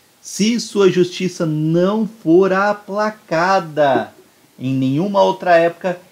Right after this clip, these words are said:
estes crimes alcançaram tal ponto.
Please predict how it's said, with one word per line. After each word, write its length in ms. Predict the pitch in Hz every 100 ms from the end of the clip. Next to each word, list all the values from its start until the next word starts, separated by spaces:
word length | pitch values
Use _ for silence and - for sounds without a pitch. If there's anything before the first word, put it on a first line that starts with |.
| -
estes 560 | 147 208 202 - 202 -
crimes 600 | - 170 180 180 180 - -
alcançaram 1200 | 170 202 196 - 185 185 - 165 165 170 175 170 -
tal 320 | 175 185 185
ponto. 600 | 175 180 185 180 170 -